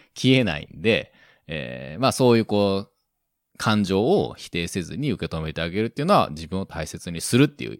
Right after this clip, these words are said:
意味で、大事やなと思いますね。で、まあこう、調子よくね、あの、快適に、健やかに、軽やかに過ごす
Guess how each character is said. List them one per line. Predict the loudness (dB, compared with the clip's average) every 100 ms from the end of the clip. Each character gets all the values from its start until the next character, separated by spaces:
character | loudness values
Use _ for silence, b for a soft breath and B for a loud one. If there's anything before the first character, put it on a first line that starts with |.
| _
意 | -8
味 | -4
で、 | 2 2 2 b b b b _ _ -2
大 | -2 0
事 |
や | -2
な | -4
と | -10 -16 _ _ _ _ _ _ -12
思 | -8 -8
い |
ま | -8
す | -2
ね。 | 0 0 _ _ _ _ _ -8
で、 | 0 2 2 0
ま | 2 2
あ |
こ | 2 0 2 2 0
う、 | -4 0
調 | 4 4
子 | 6
よ | 2
く | 2 -6
ね、 | -6 -10 _ _ -12
あ | -6 -6
の、 | -6 -8 -4
快 | 0 0
適 | 0 0 2
に、 | 2 -2
健 | -6 2 4
や | 4
か | 0
に、 | -8 -16 _ -4
軽 | 2 4
や | 4
か | 2
に | -2 -4 -6 -10 _ _ _ _ _ _ _ _ -10
過 | -2 2
ご | 2
す | 0 -4 -4